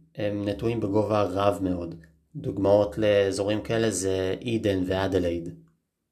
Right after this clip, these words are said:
ברוב הכרמים באוסטרליה צריך להשקות, כי אין מספיק גשמים, ויש סכנה של בצורת. סכנה נוספת שיש באוסטרליה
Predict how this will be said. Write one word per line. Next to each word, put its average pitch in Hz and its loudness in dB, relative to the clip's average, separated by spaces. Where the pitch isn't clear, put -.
ברוב 95 4
הכרמים 131 0
באוסטרליה 110 0
צריך 104 -2
להשקות, 98 -2
כי 95 -6
אין 117 2
מספיק 113 0
גשמים, 85 -2
ויש 92 0
סכנה 101 -2
של 101 -2
בצורת. 87 2
סכנה 117 0
נוספת 117 0
שיש 110 -2
באוסטרליה 120 2